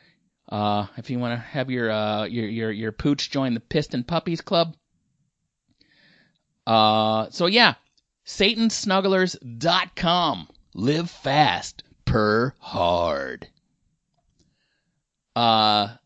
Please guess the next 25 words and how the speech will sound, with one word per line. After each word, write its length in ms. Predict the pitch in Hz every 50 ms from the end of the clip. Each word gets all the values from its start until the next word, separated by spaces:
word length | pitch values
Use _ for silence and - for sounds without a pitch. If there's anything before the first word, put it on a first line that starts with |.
| _ _
<laughs> 220 | _ _ _ -
I 1000 | - - - - - - 784 - - - - - 855 880 - - - - - -
said 360 | - - - - - - -
that 200 | - - - 113
gross, 340 | 110 113 107 95 90 - -
I'm 140 | 101 95 90
sorry. 300 | - 101 90 87 87 - - - - - -
Too 80 | 254 330
much 140 | 427 415 -
strip 320 | - - - 139 - -
club 220 | - 143 - 95
talk, 220 | - 123 101 101 101
it 80 | 101
makes 160 | 120 143 139 123
everything 340 | 110 127 127 107 92 95
dirty. 340 | 90 92 90 87 85 85 - _ _ _ _ _ - _ _ _ _ _ _ -
Purr 260 | - 107 107 101 92
hard, 540 | 87 92 92 90 95 95 85 82 80 - -
get 200 | - 90 85 87
it? 160 | 98 107 _ _ _ -
Like 120 | 98 87 90
a 40 | 82
boner, 460 | 82 87 85 85 85 85 92 107 107 _ _ _ -
huh? 240 | 95 95 101 123 170 _ _ _ _ _ _ _ -
Right? 280 | 90 92 92 120 -